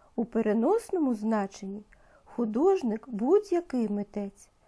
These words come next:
Це може бути поет, прозаїк. Кожну роботу митця або художника виставляють у галереї. Сьогодні ми створюємо галерею.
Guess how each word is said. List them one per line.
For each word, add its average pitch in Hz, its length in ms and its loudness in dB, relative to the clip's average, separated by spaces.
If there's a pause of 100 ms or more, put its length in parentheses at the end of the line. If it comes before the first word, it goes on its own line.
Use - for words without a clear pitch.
(240)
Це 294 120 2
може 311 300 4
бути 277 320 -2
поет, 226 640 0 (420)
прозаїк. 208 920 0 (760)
Кожну 226 520 4
роботу 220 540 0
митця 208 720 2 (240)
або 208 320 0
художника 220 920 -2 (340)
виставляють 226 1040 0
у 220 160 -2
галереї. 208 840 0 (920)
Сьогодні 294 580 2
ми 311 220 4
створюємо 277 880 0 (580)
галерею. 190 880 -2